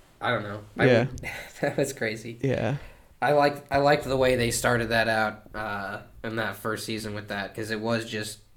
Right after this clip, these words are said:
Speaker 1: s-, completely, he came on his first day, the security guard's kinda like, "Okay, what are you talking to me for? Like,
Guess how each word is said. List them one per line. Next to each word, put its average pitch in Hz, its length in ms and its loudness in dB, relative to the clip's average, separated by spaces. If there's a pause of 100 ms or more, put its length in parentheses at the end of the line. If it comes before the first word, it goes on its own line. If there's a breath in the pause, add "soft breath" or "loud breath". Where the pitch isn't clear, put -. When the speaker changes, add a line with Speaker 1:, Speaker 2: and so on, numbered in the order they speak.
Speaker 1:
s-, - 160 -8 (160)
completely, 104 500 -6
he 104 500 -6 (1300 soft breath)
came 123 320 0
on 117 140 2
his 113 160 -4
first 113 340 -2
day, 110 240 -2
the 110 100 -2
security 107 500 -4
guard's 107 340 -2
kinda 107 280 -4
like, 104 360 -6
"Okay, 101 260 -6
what 107 160 -6
are 107 40 -6
you 104 60 -8
talking 104 360 -6
to 101 80 -10
me 104 160 -10
for? 101 360 -10
Like, 104 320 -14